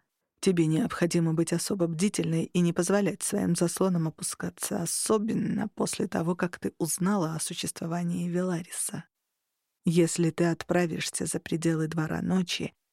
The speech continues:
и кто-то, проникнув в твой разум, узнает о существовании этого места».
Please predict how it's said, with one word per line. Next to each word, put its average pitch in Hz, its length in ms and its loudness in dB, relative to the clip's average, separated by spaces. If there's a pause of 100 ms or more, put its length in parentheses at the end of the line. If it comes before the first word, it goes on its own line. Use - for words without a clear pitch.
(320)
и 180 80 4
кто-то, - 380 0
проникнув 170 680 2
в - 80 -12
твой 165 240 2
разум, 175 440 0
узнает 165 500 0
о 160 40 -4
существовании 170 920 -2
этого 170 240 -6
места». - 640 -2